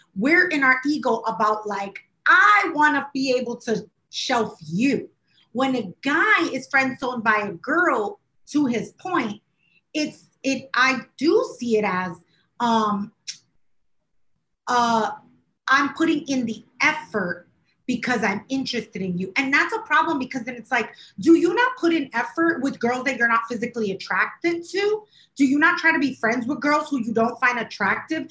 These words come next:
There's a bigger problem here because then you don't have homegirls.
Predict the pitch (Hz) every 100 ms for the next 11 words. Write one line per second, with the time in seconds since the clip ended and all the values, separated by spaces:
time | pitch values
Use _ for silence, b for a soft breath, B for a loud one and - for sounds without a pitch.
0 | B B - 254 254 294 285 262 262 262
1 | 247 240 214 170 - 165 - _ _ _
2 | _ _ _ - - 277 226 254 262 262
3 | 285 - 233 208 202 180 170 165 - _
4 | -